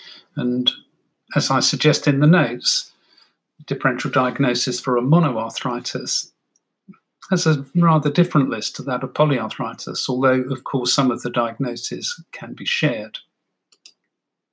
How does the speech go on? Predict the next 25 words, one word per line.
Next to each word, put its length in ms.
Of 160
course, 320
as 160
the 80
next 300
slide 300
reminds 400
you, 260
you 100
probably 280
want 200
to 80
have 180
a 40
look 200
at 80
his 180
foot 380
before 360
you 400
start 440
formulating 600
your 80
differential 540
diagnosis. 1000